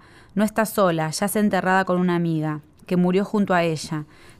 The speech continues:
Quién sabe si realmente serían amigas, o si solo murieron tomadas de la mano por pura desesperación".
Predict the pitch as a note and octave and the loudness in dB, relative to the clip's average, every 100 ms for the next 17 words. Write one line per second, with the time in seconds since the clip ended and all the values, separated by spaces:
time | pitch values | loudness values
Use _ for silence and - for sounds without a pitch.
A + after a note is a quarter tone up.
0 | - A3 A3 A#3+ A#3 G#3+ F#3+ F#3 F#3+ G#3 | -2 0 2 2 2 0 0 2 2 0
1 | G3+ F#3+ F3+ F3+ F3 F#3 E3 D#3+ D#3 - | 0 0 0 0 2 0 0 -4 -8 -8
2 | F3 D#3+ E3 G3+ G#3 F#3+ F#3 G3 G3 F3+ | -6 -6 -2 0 2 2 2 2 0 0
3 | F3 F#3 F#3+ F3 E3 F3 G3 G3 E3+ D3+ | 0 0 0 0 0 0 0 0 -4 -2
4 | F3 F3 E3+ - - D#3 D#3 - D#3 C#3+ | -2 0 -2 -4 -8 -6 -6 -6 -6 -6
5 | C#3+ | -8